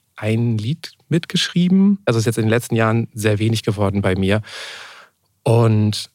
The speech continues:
ähm, man weiß auch nie, ob das genommen wird, ne? Also deswegen ist es auch <laughs> nicht immer lukrativ. Also es ist dann eher so, manchmal hat man den Jackpot und manchmal aber, und das ist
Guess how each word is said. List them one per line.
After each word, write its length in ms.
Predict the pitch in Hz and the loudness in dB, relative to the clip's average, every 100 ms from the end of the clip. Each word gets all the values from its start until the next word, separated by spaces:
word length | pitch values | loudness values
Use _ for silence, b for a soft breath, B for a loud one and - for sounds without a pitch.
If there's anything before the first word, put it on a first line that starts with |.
| _ | _
ähm, 240 | 104 101 101 | -2 0 2
man 140 | 117 | 2
weiß 180 | 156 202 | 2 2
auch 80 | 143 | 2
nie, 160 | 190 196 | 2 2
ob 60 | - _ | -4 _
das 160 | - 135 | -4 0
genommen 320 | 135 165 190 | 2 4 4
wird, 160 | 107 98 | 2 2
ne? 120 | 151 | 2
Also 160 | 165 113 | 2 0
deswegen 280 | 110 127 131 | 0 0 0
ist 100 | 127 | 0
es 100 | 117 | 0
auch 120 | 104 - | 2 2
<laughs> 100 | - | 2
nicht 220 | 131 147 - | 2 4 2
immer 220 | 156 160 | 4 4
lukrativ. 600 | 139 127 131 - - 151 | 2 0 -2 -2 -2 0
Also 140 | 104 107 | 0 -2
es 60 | |
ist 80 | - | 0
dann 100 | 113 | 0
eher 140 | 117 | 0
so, 80 | 117 | 2
manchmal 380 | 110 123 127 117 | 2 0 0 0
hat 120 | 131 | 0
man 100 | 123 | 0
den 120 | 117 107 | 2 2
Jackpot 520 | 123 - - 107 - B B B B _ _ | 0 0 0 -2 -2 B B B B _ _
und 480 | - 123 123 123 120 - | 0 2 4 2 0 -2
manchmal 360 | 101 104 - 123 | -2 -2 0 0
aber, 300 | 120 120 120 - _ _ | 0 0 -2 -6 _ _
und 100 | 113 | -6
das 100 | 104 | -4
ist 180 | 101 - | -4 -8